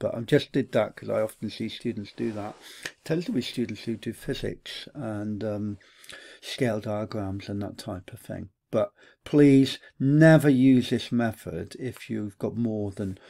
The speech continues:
three forces, because it won't work. Well, not easily anyway. So, and most students will mess up and it'll be too hard. So we need to resolve horizontally and vertically.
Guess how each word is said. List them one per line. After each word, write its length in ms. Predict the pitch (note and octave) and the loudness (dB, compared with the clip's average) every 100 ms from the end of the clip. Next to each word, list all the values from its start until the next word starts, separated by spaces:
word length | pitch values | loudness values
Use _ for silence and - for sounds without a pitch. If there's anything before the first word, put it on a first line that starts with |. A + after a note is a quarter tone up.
| - - _ _ - | -20 -20 _ _ -20
three 240 | - D3 B2+ | 2 4 4
forces, 600 | - D3+ B2 - - - - | 2 0 0 -6 -12 -12 -10
because 760 | A#2+ - C#3+ A#2 A2+ - - _ - _ _ _ _ _ _ _ | -10 -8 -2 0 -2 -6 -14 _ -20 _ _ _ _ _ _ _
it 140 | B2 | -10
won't 280 | B2+ B2 A#2 | -2 -2 0
work. 340 | D3 G#2 - - _ | 0 0 -6 -16 _
Well, 400 | D3 C3 F#2 - - | 6 6 6 -4 0
not 220 | C#3+ B2 | 2 2
easily 440 | B2+ A2+ F2 F2 | 2 0 -4 -4
anyway. 460 | A2 A#2+ G2 D#2+ F#2 _ - | -4 -4 -6 -8 -14 _ -18
So, 380 | - G#2+ G2 | -8 -6 -4
and 220 | G2+ G#2 G#2+ | -4 -4 -2
most 200 | G#2+ - | -2 -4
students 440 | - - - - | -10 -12 -12 -10
will 80 | G2+ | -8
mess 280 | F#2 F2 - | -8 -8 -8
up 200 | F#2 - | -8 -8
and 140 | G#2 | -8
it'll 80 | G2 | -8
be 100 | G2+ | -10
too 200 | - G2+ | -10 -10
hard. 300 | F#2+ E2+ - _ _ _ - | -8 -12 -14 _ _ _ -20
So 300 | - - G2+ | -12 -6 -4
we 240 | G2 G#2+ G2+ | -4 -6 -6
need 160 | A#2 G#2+ | -8 -8
to 120 | G#2 | -8
resolve 340 | G2+ G#2 G2 | -6 -4 -6
horizontally 720 | - A2 G2+ G#2+ G2 - G2+ G2 | -6 -8 -6 -6 -8 -10 -10 -10
and 140 | F#2 | -10
vertically. 560 | G2 F#2 - - - | -12 -14 -18 -18 -18